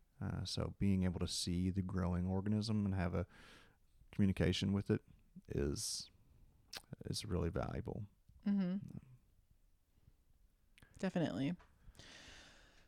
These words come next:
Speaker 1: So I'm sure that there are other things that we could say, good, bad. I know the red tape is a big issue. I have several <laughs> friends who are th-, therapists in, uh, the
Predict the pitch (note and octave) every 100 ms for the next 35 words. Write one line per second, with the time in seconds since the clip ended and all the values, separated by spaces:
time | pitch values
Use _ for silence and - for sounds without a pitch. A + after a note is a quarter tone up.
0 | - - - A2+ A#2 E3 E3 F#3 E3+ D3+
1 | - A#2+ A#2 G#2+ A#2+ A#2 - A2+ A2+ G#2+
2 | G#2 G#2 - G#2+ G#2+ G#2+ G2 - G#2+ G#2+
3 | G2 G#2 G2+ A2 C3+ B2 G#2 G#2 A2 G2
4 | G2+ G2 F#2 G2+ F#2 - G#2 G2 G#2+ G2
5 | G2 - - A#2+ A2 - A#2 A2 - A#2
6 | A2 A2+ A2+ F#2+ G2 - F#2 - - -
7 | B2 A#2+ A#2 A2 - - G2 G#2 G2+ -
8 | - - - - F2+ F2 F2 F#2+